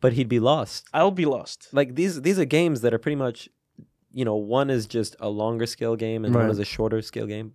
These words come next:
Speaker 1: They have champions, they have abilities. It's five v five, and you have to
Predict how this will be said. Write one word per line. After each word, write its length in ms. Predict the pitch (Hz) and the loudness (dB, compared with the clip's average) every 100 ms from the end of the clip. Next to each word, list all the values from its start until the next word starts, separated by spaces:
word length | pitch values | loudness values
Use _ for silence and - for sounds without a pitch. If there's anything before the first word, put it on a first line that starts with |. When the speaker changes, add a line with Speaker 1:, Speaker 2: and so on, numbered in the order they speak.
| _ | _
Speaker 1:
They 80 | 107 | -2
have 420 | 113 107 110 - | 0 2 0 -2
champions, 800 | - - 123 - 131 147 - - | -10 -8 -6 -8 -12 -12 -18 -12
they 100 | - | -4
have 100 | 104 | -2
abilities. 500 | 98 98 113 113 117 117 | -2 0 0 0 -4 -8
It's 100 | - | -18
five 400 | - - 123 143 | -12 -2 2 2
v 100 | 123 | 2
five, 380 | - 104 98 104 | 0 -2 -2 -4
and 100 | 107 | -8
you 60 | |
have 80 | 95 | -10
to 120 | - | -12